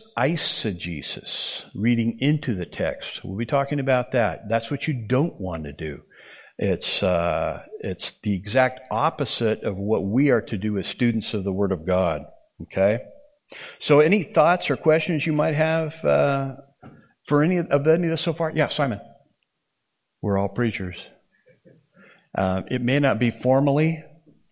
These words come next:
from up there or here, over the backyard fence, to your children gathered around you. Um, that's where it starts, right? I mean,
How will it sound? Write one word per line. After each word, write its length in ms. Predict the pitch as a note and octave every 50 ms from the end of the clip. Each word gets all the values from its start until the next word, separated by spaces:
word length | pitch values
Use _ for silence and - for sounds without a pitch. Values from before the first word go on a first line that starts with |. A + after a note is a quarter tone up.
| _ _ _ _ -
from 260 | - A#2 A2+ G#2+ G#2+
up 180 | - B2 A#2 -
there 340 | - A#2 A2+ A#2+ B2 B2 -
or 200 | - A2 G#2 F#2+
here, 560 | F#2 A#2 A#2 B2 C#3 D#3+ E3+ - - - - _ _ _ _ _ _ _ _ _ _ _ _ _ _ _ _ _ _ -
over 160 | G2 F2+ G2
the 60 | G2
backyard 440 | G2 G#2+ G#2+ G#2 - A2+ G#2+ G#2+ -
fence, 420 | - A#2+ B2 C3+ - - - - - - _ _ _ _ _ _ _ _ _ _ _ _ _ _ _ -
to 80 | G#2+
your 80 | G2+ F#2+
children 400 | - - G#2 G#2 G#2 A2+ A2 G#2+
gathered 260 | A2+ A2+ A2+ A2+ A2
around 320 | G#2+ G#2+ A2 A2+ A#2+ A#2+
you. 140 | B2 C3 C3+ - - _ _ _ _ _ _ _ _ _ _ _ _ _ _ -
Um, 340 | F2+ F#2 F#2 F#2 F#2 F#2 -
that's 280 | G2+ G2+ G#2 - -
where 140 | - B2 B2
it 80 | A#2 -
starts, 600 | - - - - C3+ C#3+ F3 C3 - - - -
right? 280 | F2 F2 G#2 C3+ D3 - - - _ _ _ _ _
I 100 | G#2+ G2+
mean, 380 | G2+ G#2+ G#2 G2+ G2+ G2 -